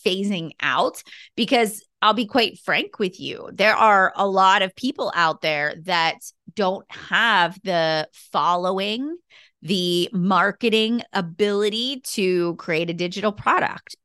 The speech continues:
to create an online storefront, to, you know, have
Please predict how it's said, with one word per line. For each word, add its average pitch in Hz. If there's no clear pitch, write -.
to 165
create 147
an 175
online 214
storefront, 277
to, 165
you 175
know, 156
have 202